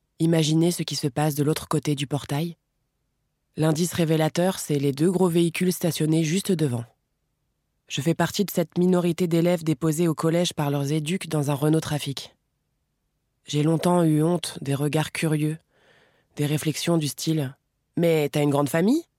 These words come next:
C'est ton père, le mec qui conduit ? Il a l'air jeune. » Maintenant, je réplique systématiquement par un « Ta gueule !» et l'interrogatoire s'interrompt. De l'extérieur, ce pavillon blanc laisse imaginer une vie de famille paisible.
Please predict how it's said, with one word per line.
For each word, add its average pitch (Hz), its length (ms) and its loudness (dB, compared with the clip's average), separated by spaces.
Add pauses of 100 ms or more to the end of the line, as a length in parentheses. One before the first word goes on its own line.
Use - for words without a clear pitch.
(480)
C'est 285 160 0
ton 277 160 4
père, 175 240 2
le 196 100 4
mec 165 160 2
qui 170 120 -8
conduit ? 170 420 0 (500)
Il 147 160 0
a 139 60 2
l'air 135 180 0
jeune. » 170 360 0 (840)
Maintenant, 160 380 2
je 151 100 0
réplique 151 300 -2
systématiquement 175 800 -2
par 151 180 -2
un « 131 140 -6 (220)
Ta 147 160 0
gueule !» 135 340 0 (840)
et 139 100 -2
l'interrogatoire 143 640 -2
s'interrompt. 123 420 -6 (1700)
De 160 120 0
l'extérieur, 170 800 2 (220)
ce - 160 -4
pavillon 180 440 2
blanc 170 220 2
laisse 175 240 0
imaginer 160 500 2
une 160 120 2
vie 143 120 -2
de - 60 -8
famille 151 340 0
paisible. 139 680 -4